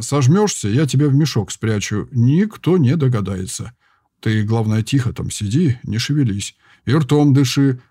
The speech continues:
а то чихнешь от сажи с непривычки». «Эх, еды у меня с собой сегодня больше нет. До утра дотерпишь?» Фриц напрягся, молча протестуя. Что-то рушилось в душе.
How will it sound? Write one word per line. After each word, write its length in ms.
а 120
то 120
чихнешь 540
от 100
сажи 380
с 80
непривычки». 680
«Эх, 520
еды 380
у 120
меня 260
с 60
собой 380
сегодня 400
больше 340
нет. 360
До 180
утра 300
дотерпишь?» 680
Фриц 420
напрягся, 720
молча 320
протестуя. 840
Что-то 440
рушилось 500
в 80
душе. 460